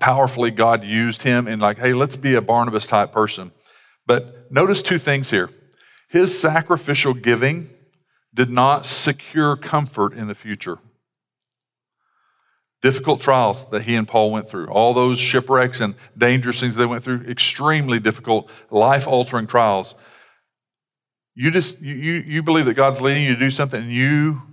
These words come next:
say, "Yes, I'll do this. I'm gonna be obedient." It doesn't mean that God has to make it safe and comfort and, and secure later on.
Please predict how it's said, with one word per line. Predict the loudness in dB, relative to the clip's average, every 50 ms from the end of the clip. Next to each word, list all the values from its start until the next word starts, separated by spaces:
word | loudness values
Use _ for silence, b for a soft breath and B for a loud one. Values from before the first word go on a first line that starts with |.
| -20 _ _ _ _ _ _ _
say, | _ -2 0 2 2 2
"Yes, | 0 0 2 2 2 2 0 -2 -6 -6 -6 -8 -10 -12 _ _ _
I'll | -2 0 0
do | 0 0 -2 0
this. | 2 0 0 0 -2
I'm | -4 -6 -6
gonna | -6 -6
be | -4 -2 0
obedient." | 0 0 -2 -4 -4 -4 -6 -8 b b b b b b -6
It | -4 -4 -4 0
doesn't | 2 2 4 4 2 0 -2 -4 -6 -8 -16 -20 _ -8
mean | -4 -2 0 0 0 0 0 0
that | -2 -2 -2 0
God | 2 2 2 2 0
has | -2 0 0 0 0 0 -4 -8 -8
to | -6 -6 -6 -2
make | -2 -2 0 0 0
it | -2 -2 -4
safe | -4 -2 2 2 2 2 0 -4 -8 -14 b b b b b _ -8
and | -8 -8 -4
comfort | -2 -2 0 -2 -2 -2 -4 -4 -4 -6 _ _ b b b b b b _ -6
and, | -4 -2 -2
and | 0 -2 -2 -2 -4
secure | -4 -4 -4 -2 -2 0 2 2 0 -2 -2
later | 0 0 0 0 -2
on. | -4 -4 -6 -10